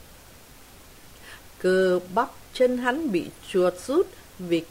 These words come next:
căng thẳng. Có lẽ vì sợ hãi, nhưng chẳng sao. Thường thì rồi đâu sẽ vào đấy cả. Thế nhưng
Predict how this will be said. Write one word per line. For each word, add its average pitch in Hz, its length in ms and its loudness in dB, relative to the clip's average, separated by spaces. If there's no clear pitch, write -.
căng 262 280 -4
thẳng. 170 180 -6
Có 185 140 4
lẽ 196 200 2
vì 165 280 -2
sợ - 340 -2
hãi, 190 380 -2
nhưng 185 360 0
chẳng 156 180 -8
sao. 165 300 -10
Thường 254 220 10
thì 240 180 4
rồi 226 340 12
đâu 294 440 4
sẽ 302 280 -2
vào 160 400 2
đấy 185 280 0
cả. 160 260 -4
Thế 220 120 4
nhưng 247 260 2